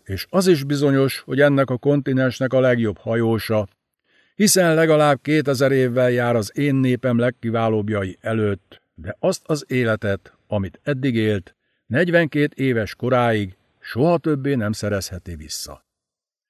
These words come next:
Kísértést éreztem, hogy Enid közvetítésével elmagyarázzam neki, mennyire hasonló a sorsunk. Ő csak most kezdi,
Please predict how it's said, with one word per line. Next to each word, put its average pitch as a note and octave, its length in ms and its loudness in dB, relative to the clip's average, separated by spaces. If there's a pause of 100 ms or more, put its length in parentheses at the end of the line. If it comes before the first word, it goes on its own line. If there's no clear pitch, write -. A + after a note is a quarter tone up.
(560)
Kísértést E3 680 2
éreztem, G#2+ 680 -2 (120)
hogy G2 180 -12
Enid F#3 300 2
közvetítésével C3+ 1120 0
elmagyarázzam C#3+ 920 2
neki, A2+ 440 -2 (120)
mennyire C#3 420 0
hasonló G#2+ 560 -2
a F#2 80 -2
sorsunk. C#2+ 680 -14 (1120)
Ő F#3+ 220 6
csak D#3 260 0
most C3 280 0
kezdi, F#2+ 560 -2